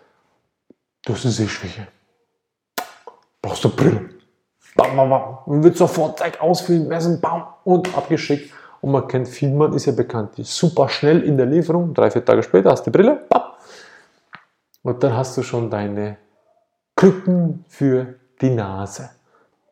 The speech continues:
Okay, jetzt habe ich mal das verstanden, dass das Kind im Wachstum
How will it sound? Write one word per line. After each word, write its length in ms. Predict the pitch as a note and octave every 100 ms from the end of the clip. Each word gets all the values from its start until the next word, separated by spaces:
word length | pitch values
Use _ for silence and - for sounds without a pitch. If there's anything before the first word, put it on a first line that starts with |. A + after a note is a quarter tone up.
| _ _ _ _ _ _ _ _ _ -
Okay, 200 | A#2+ - - - - - -
jetzt 140 | A#2+
habe 160 | D3+ E3+
ich 40 |
mal 140 | D#3
das 140 | C#3 -
verstanden, 480 | B2 - D3+ D#3 C#3
dass 160 | C3+
das 220 | B2 -
Kind 460 | - - E3+ F3 - _ _ _ _
im 220 | D#3+ F3
Wachstum 680 | B2 - - - D#3 D#3 C#3+